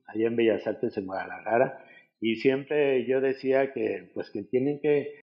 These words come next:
los que quieran dedicarse a esto, pues tienen que hacerlo,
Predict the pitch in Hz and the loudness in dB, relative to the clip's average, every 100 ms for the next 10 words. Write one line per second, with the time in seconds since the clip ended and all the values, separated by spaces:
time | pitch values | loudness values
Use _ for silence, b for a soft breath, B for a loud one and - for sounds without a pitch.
0 | - 110 - 123 101 135 180 175 135 - | -4 -2 0 -2 0 0 2 0 0 2
1 | 151 - 151 147 139 - 165 123 - 147 | 0 2 2 2 0 -4 -6 -6 -2 -2
2 | 143 156 131 156 147 151 123 101 - - | 0 0 2 -2 0 2 2 0 -10 -20